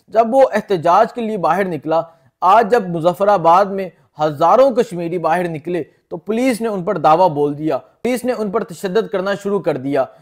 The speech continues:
जिस पर कश्मीरी मुश्तल हो गए और थाने की तरफ रुख कर लिया। अब हालात कंट्रोल से बाहर हो गए हैं। न सिर्फ मुजफ्फराबाद में, पुंछ में, मीरपुर में, बाग में, कश्मीर के मुख्तलिफ शहरों में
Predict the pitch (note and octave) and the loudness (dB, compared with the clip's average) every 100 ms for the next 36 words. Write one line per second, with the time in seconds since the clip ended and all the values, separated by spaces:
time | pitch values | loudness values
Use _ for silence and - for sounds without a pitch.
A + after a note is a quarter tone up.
0 | _ - D#3+ A#3 - A3 G#3 G3+ E3+ F#3+ | _ -12 -6 -6 -2 -2 -2 -6 -4 -6
1 | G#3 E3+ F3 - A#3 G#3 E3 D#3+ E3+ - | -4 -4 -6 -2 2 4 4 2 -2 -6
2 | - F#3 G3 A#3 G3 E3+ F3+ D#3 F#3+ F3 | -8 -4 -2 -2 -2 -2 -2 0 0 0
3 | D3+ C3 B2 B2+ A2 _ _ - G#3 - | -2 -6 -6 -6 -8 _ _ -4 -4 -4
4 | E3+ E3+ F#3 A3 A#3+ - A3 G3 G3 G3+ | -4 2 4 4 2 0 -4 -2 0 0
5 | G#3 A3 G3+ D#3 F3+ F#3 D3 B2+ A2+ A2+ | 0 -2 -2 0 0 0 -2 -4 -6 -12
6 | A2+ _ _ _ - G#3 A#3 A3+ F3+ E3 | -16 _ _ _ -2 -2 0 -4 -4 -2
7 | F#3 A3 A3 F#3 F#3 F3+ F#3 D#3+ _ _ | -2 2 4 4 2 2 -6 -12 _ _
8 | _ G3+ A3+ A3+ F#3 F3 E3 - _ - | _ 0 2 0 -4 -6 -6 -14 _ -10
9 | D#3+ G#3+ A3+ F3+ G3 D#3+ E3 - _ - | -2 0 0 2 2 0 -4 -8 _ -2
10 | D#3 G3+ A3+ F#3+ F#3 F#3 _ _ G3+ - | 4 6 4 0 -6 -8 _ _ -10 -6
11 | G3+ A#3 A#3 G3 F3 G3 A#3 A3 D#3 F3+ | -4 -2 0 -2 -2 -4 -4 -6 -2 0
12 | G3+ G3+ E3 D#3 | 2 2 0 -6